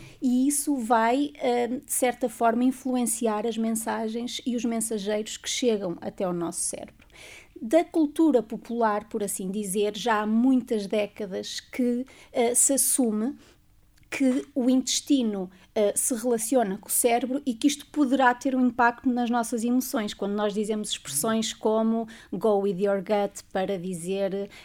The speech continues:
eh, intuição, ou então, eh, borboletas no estômago para falarmos de ansiedade, a-, é uma forma de dizer que, de certa forma, o nosso intestino pode estar ligado com o nosso cérebro e, eh, estar, eh,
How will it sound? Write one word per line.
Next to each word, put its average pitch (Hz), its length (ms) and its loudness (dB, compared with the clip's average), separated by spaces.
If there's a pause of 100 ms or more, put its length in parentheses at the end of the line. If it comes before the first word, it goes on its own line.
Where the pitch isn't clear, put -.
eh, 190 240 -2
intuição, 202 840 0
ou 185 160 0
então, 196 560 -2 (220)
eh, 202 180 2
borboletas 220 600 2
no 214 100 -2
estômago 208 600 -2
para 202 340 0
falarmos 202 560 -2
de 196 100 0
ansiedade, 214 720 2 (220)
a-, 214 80 -2 (420)
é 247 100 8
uma 254 160 8
forma 254 400 4
de 220 80 -4
dizer 262 580 2 (300)
que, 285 320 4
de 247 100 -4
certa 254 380 0
forma, 208 540 2
o 240 100 0
nosso 233 340 0
intestino 269 680 2
pode 277 320 0
estar 269 280 0
ligado 262 440 2
com 220 140 -2
o 220 40 0
nosso 220 300 0
cérebro 262 760 0
e, 277 460 2
eh, - 220 -6 (120)
estar, 277 540 2
eh, 294 380 0